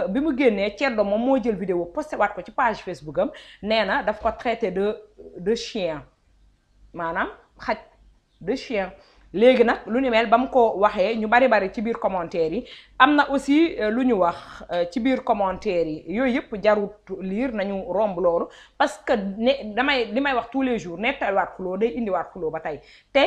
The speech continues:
yaakaar naa ni, euh, mbir mi réglé nañu ko ca ba sëñ Bass Abdou Khadre génnee le porte-parole du gouvernement,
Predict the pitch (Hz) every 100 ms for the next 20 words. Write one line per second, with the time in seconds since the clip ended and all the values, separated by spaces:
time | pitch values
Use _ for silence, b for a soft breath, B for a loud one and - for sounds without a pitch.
0 | 415 - - - 214 285 320 311 233 220
1 | 190 180 196 208 - - 220 202 196 185
2 | 180 170 165 202 330 226 226 415 b b
3 | b - 320 311 269 233 214 226 226 269
4 | 247 330 - - 285 240 240 214 196 202
5 | 214 196 170 135 165 233 190 175 196 -
6 | 247 - - 214 185 196 156 190 196 226
7 | 220 190 160 196